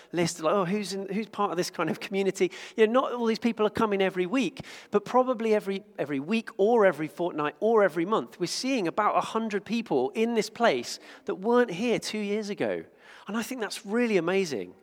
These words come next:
That's really wonderful that God is gathering people that can kind of invest in the future of this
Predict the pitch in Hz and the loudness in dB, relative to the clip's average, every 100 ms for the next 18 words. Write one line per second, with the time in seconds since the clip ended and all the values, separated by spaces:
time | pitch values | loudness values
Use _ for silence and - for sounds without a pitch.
0 | - 156 208 190 220 196 185 202 151 135 | -16 -14 -2 2 2 2 0 -2 -4 -6
1 | 139 196 196 - 190 180 175 139 - 180 | -2 -2 -2 0 0 0 -2 -2 -4 -6
2 | - 123 - - - - 202 - 175 - | -2 -4 -4 -14 -8 -4 -2 -2 -2 -2
3 | 180 185 170 - 160 180 202 - - 170 | -2 -2 -2 -4 -2 0 0 -2 -4 -4
4 | 160 - 180 - 147 131 - - - - | -4 -6 -8 -4 -4 -4 -8 -20 -20 -16
5 | - 156 135 143 123 - | 0 2 2 0 0 -4